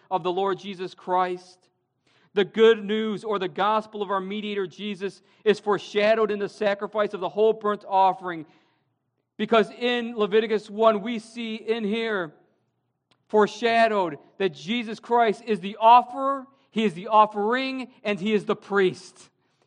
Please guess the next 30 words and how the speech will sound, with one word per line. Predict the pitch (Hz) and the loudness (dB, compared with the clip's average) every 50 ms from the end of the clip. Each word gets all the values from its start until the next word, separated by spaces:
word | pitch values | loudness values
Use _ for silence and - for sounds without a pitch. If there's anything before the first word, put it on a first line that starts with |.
| _ _ | _ _
He | 202 233 226 | 0 2 2
is | 196 - | 2 2
all | 277 254 233 240 233 214 | 2 6 6 6 6 6
three | 220 - 247 240 240 240 226 220 190 156 - _ _ _ | 2 -4 -8 -6 -6 -6 -6 -6 -8 -10 -12 _ _ _
because | 220 175 240 220 - | -2 0 0 0 0
he | 226 214 214 | -2 -4 0
must | 202 214 240 240 233 202 175 | 2 2 2 2 0 -4 -6
be | 240 226 226 | -6 -6 -2
all | 226 226 226 226 214 214 | 2 6 6 8 6 6
three | 220 247 220 233 233 220 208 185 160 139 - _ _ _ _ _ _ _ _ - | 4 -2 -4 -4 -4 -4 -4 -6 -8 -10 -14 _ _ _ _ _ _ _ _ -4
in | 220 214 | -2 2
order | 254 254 233 220 220 | 4 4 4 4 4
to | 208 185 | 0 -2
bring | 165 196 233 233 226 | -2 -2 -2 -2 0
about | 208 214 156 160 | 2 2 2 2
a | 196 | 0
perfect | 190 - - 226 233 214 240 220 - | -4 -4 -2 0 0 0 -2 -6 -8
redemption, | 202 208 196 151 175 214 220 226 202 - - - 220 196 180 165 156 _ _ _ _ _ _ | -8 -10 -8 0 0 2 2 2 -2 -8 -12 -12 -12 -12 -12 -14 -18 _ _ _ _ _ _
a | - 202 | 0 0
perfect | 202 - 240 220 208 233 220 - | 2 4 2 2 2 0 -6 -2
salvation | - 233 220 226 214 185 208 214 226 208 - - 226 226 202 190 180 170 _ _ _ _ _ _ _ _ _ _ _ _ _ _ _ _ _ _ _ _ _ _ _ _ _ _ _ _ _ _ - | 4 6 6 6 6 4 2 0 0 -2 -8 -12 -12 -12 -12 -12 -14 -18 _ _ _ _ _ _ _ _ _ _ _ _ _ _ _ _ _ _ _ _ _ _ _ _ _ _ _ _ _ _ -14
before | 180 - 202 208 196 | -10 -4 0 2 2
a | 175 | 2
holy | 143 165 190 190 185 180 - 175 | 0 0 -2 -2 -4 -4 -6 -4
God, | 170 165 160 151 147 143 139 143 _ _ _ _ _ _ _ _ _ _ _ _ _ _ _ _ _ _ _ _ _ | -4 -4 -4 -4 -6 -10 -14 -18 _ _ _ _ _ _ _ _ _ _ _ _ _ _ _ _ _ _ _ _ _
and | 165 139 | -12 -10
to | 175 165 | -10 -12
cleanse | - - 175 175 170 165 143 | -10 -8 -6 -4 -4 -4 -6
us | 156 147 - - _ | -10 -12 -12 -18 _
thoroughly | _ 180 180 180 175 165 160 151 143 139 131 123 123 | _ -2 0 0 0 -2 -4 -6 -8 -10 -10 -14 -18